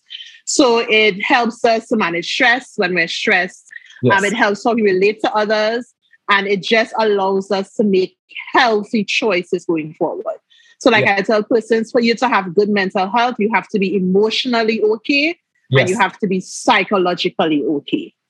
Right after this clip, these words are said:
Speaker 2: Yes, yes. So, so we understand that that is like a form
Speaker 1: Mm-hmm.
Speaker 2: of the mind, right? And that, so it's, it's like
Speaker 1: Yes.
Speaker 2: health.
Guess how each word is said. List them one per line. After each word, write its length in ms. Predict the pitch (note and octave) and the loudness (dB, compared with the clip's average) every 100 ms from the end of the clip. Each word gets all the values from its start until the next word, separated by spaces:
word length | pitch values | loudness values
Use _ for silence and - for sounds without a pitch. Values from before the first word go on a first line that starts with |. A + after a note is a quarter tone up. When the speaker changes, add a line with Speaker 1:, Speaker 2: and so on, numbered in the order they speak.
| _ _ | _ _
Speaker 2:
Yes, 360 | C3 B2+ - - | 0 0 0 0
yes. 180 | B2+ - | 0 0
So, 300 | D3+ A#2 - | -2 -2 -2
so 260 | - C#3+ | 0 2
we 180 | D3 E3 | 2 2
understand 580 | D3 D3 D3 E3 D#3+ D#3 | 2 0 0 0 2 2
that 320 | C#3+ C3+ - _ - | 0 -4 -10 _ -2
that 160 | C#3+ D#3 | 0 2
is 260 | D#3 C3 - | -2 -4 -4
like 140 | B2+ | -4
a 80 | A#2+ | -4
form 180 | - D3 | 0 2
Speaker 1:
Mm-hmm. 80 | D3 | 0
Speaker 2:
of 40 | |
the 120 | E3+ D#3 - | -2 -4 0
mind, 500 | E3 E3 C#3+ A#2+ A2 | 2 4 2 0 0
right? 240 | C3+ C#3+ | -2 -2
And 640 | C#3+ C3+ - B2+ - C3 | -4 -4 -4 -6 -2 0
that, 380 | C3 C3 - - | 0 -2 -6 -4
so 100 | - | 0
it's, 80 | C#3 | 0
it's 140 | B2 - | 0 0
like 120 | E3+ | 0
Speaker 1:
Yes. 280 | E3+ C3+ - | 0 -4 -2
Speaker 2:
health. 200 | G#3 E3 | 0 0